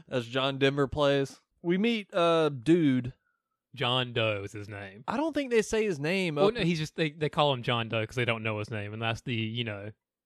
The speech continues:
Speaker 2: the
Speaker 1: Okay, 'cause, like, for seventy-five percent of my notes here, I wrote, I just wrote dude.
Speaker 2: Yeah. Well, he's,
Speaker 1: I
Speaker 2: he's,
Speaker 1: didn't
Speaker 2: he's
Speaker 1: know his
Speaker 2: credited
Speaker 1: fucking
Speaker 2: as
Speaker 1: name.
Speaker 2: John Doe. And that's just, you know, the Reddit when you
Speaker 1: So
Speaker 2: don't know somebody's
Speaker 1: fucking
Speaker 2: name.
Speaker 1: lazy. God.
Speaker 2: Yeah.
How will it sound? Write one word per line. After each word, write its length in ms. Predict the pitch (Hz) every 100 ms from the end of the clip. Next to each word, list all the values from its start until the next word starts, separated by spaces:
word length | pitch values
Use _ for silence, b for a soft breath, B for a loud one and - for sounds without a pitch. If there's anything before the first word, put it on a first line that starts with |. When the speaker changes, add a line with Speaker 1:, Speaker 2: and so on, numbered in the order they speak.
| _ _ 165
Speaker 2:
the 80 | 170
Speaker 1:
Okay, 320 | 180 208 170
'cause, 320 | 147 131 -
like, 360 | 127 143 143 117
for 340 | 139 131 123 117 - _ _ _ _ _ _ _ -
seventy-five 840 | - - 160 165 165 147 165 151
percent 360 | 143 123 156 147
of 160 | 135
my 140 | 127 127
notes 320 | 131 139 101
here, 220 | 131 120
I 40 | 117
wrote, 220 | 131 123 123
I 80 |
just 180 | 131 117
wrote 300 | 135 120 113
dude. 420 | 127 127 120 113 -
Speaker 2:
Yeah. 340 | 147 120 101 98 -
Well, 180 | 180 196
he's, 300 | 156 - -
Speaker 1:
I 60 | 160
Speaker 2:
he's, 100 | 170
Speaker 1:
didn't 140 | 196
Speaker 2:
he's 120 | 170
Speaker 1:
know 60 | 196
his 40 | 180
Speaker 2:
credited 340 | 190 180 143
Speaker 1:
fucking 80 | 127
Speaker 2:
as 60 | 160
Speaker 1:
name. 100 | 120
Speaker 2:
John 360 | 131 120 110
Doe. 300 | 107 98 101 120 _ _ _ _ _ _ _ _ 156
And 100 | 135
that's 140 | 113
just, 160 | 131 139
you 60 |
know, 100 | 123
the 80 | 113
Reddit 260 | 113 117 123
when 40 | 120
you 60 |
Speaker 1:
So 60 | 120
Speaker 2:
don't 100 | 113
know 60 | 113
somebody's 380 | - 123 107
Speaker 1:
fucking 120 | 110 107
Speaker 2:
name. 100 | 107
Speaker 1:
lazy. 280 | 110 120 - _ _ -
God. 160 | 123 147
Speaker 2:
Yeah. 220 | 104